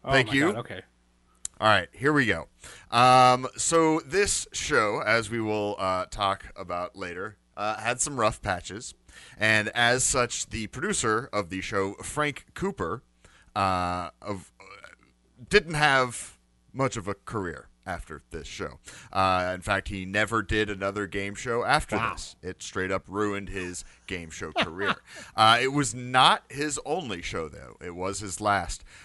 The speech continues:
Speaker 2: Um, though, that being said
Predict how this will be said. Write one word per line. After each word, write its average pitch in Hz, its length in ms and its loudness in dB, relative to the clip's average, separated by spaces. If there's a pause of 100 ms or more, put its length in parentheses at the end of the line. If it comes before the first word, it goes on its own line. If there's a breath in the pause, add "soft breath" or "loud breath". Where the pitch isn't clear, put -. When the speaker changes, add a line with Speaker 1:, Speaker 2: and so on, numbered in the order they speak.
Speaker 2:
Um, 113 500 2 (260 soft breath)
though, 123 540 2 (180 soft breath)
that 110 360 0
being 113 380 -2
said 110 640 2